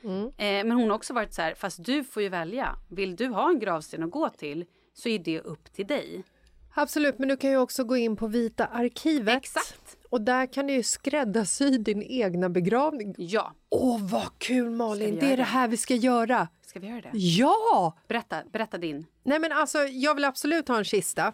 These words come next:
Speaker 2: Mm.
Speaker 1: men lägg inga pengar på det där.
Speaker 2: För
Speaker 1: Den
Speaker 2: det är
Speaker 1: ska ändå,
Speaker 2: svindyrt
Speaker 1: ja,
Speaker 2: ändå.
Speaker 1: den ska ändå brännas upp. Alltså, jag skulle gärna vilja ha så här, men ta en liten träfanerkista, så länge det inte luktar,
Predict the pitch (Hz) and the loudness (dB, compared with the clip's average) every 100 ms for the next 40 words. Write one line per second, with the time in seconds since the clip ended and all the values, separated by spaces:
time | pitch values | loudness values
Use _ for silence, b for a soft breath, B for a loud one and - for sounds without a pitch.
0 | - 196 240 247 220 - _ _ - - | -4 0 2 2 -2 -20 _ _ -20 -20
1 | _ - - _ 247 233 233 208 196 233 | _ -20 -20 _ -2 2 0 -2 -8 -4
2 | 208 190 185 - 196 170 151 147 - 160 | -2 0 -2 -2 -2 0 -2 -4 -2 0
3 | 156 156 92 160 _ _ - 240 202 - | 2 0 -2 -8 _ _ -2 0 0 -2
4 | 247 254 233 233 269 - 180 233 240 254 | 0 2 2 2 0 0 0 2 2 0
5 | 247 262 262 254 247 240 233 247 226 220 | -2 -2 -2 -2 -2 -2 0 0 0 -2
6 | 196 170 - 220 254 190 170 277 349 392 | 0 -2 -2 -2 0 0 0 2 2 2
7 | 220 202 202 190 170 147 160 b b b | 0 -2 0 0 0 -2 -4 b b b
8 | 339 320 311 339 349 349 311 285 330 294 | -2 0 2 2 0 0 -4 -2 0 0
9 | 233 247 233 220 214 208 - 330 - - | 0 -2 0 2 2 0 -2 -2 -2 -2
10 | 160 - 240 262 294 269 220 208 - 208 | -4 -2 -2 0 -2 -2 0 0 0 0
11 | 160 | 0